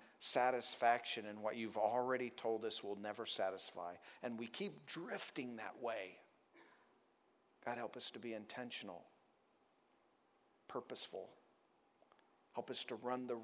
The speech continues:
the race with the goal in mind. Help us to have well-aimed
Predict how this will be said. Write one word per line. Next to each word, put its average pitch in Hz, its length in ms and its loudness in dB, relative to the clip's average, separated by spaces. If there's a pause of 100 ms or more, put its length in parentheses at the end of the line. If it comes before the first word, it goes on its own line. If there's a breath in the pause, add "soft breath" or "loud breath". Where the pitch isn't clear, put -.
(540)
the 113 80 -8
race 117 640 2 (580)
with 120 140 -10
the 123 80 0
goal 123 340 4
in 113 100 -6
mind. 113 280 0 (260 loud breath)
Help 131 200 0
us - 160 -2
to 131 80 -2
have 117 180 2 (120)
well-aimed 123 920 4